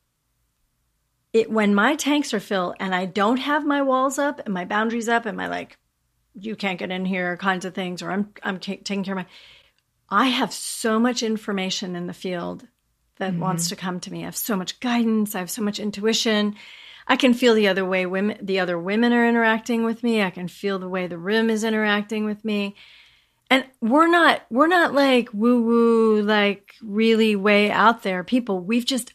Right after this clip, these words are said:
Speaker 1: opened ourselves to experience what,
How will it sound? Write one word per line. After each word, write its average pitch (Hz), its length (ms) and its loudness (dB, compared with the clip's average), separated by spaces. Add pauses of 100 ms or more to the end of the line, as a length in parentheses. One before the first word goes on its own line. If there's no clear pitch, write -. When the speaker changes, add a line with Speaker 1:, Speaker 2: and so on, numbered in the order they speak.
Speaker 1:
opened 233 680 -2
ourselves 196 500 -2
to - 120 -8
experience 226 960 0
what, - 280 -6